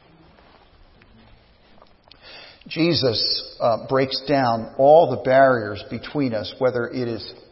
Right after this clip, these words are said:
whether it is our pride or our shame that would keep us from helping another or being helped, whether it is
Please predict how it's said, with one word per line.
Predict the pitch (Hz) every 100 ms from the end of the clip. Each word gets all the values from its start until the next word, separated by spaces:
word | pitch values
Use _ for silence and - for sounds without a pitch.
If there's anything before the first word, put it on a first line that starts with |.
| -
whether | 123 123 120
it | 120
is | 101
our | 113 - -
pride | 131 131 139 135
or | 120 120
our | 120 -
shame | 147 156 - 98
that | -
would | 113
keep | - 127
us | 110 - - -
from | 104
helping | 120 113 107 107 -
another | 113 117 110 117
or | 110
being | 107 113
helped, | 98 147 123 - - - -
whether | 131 127 143
it | 151
is | 139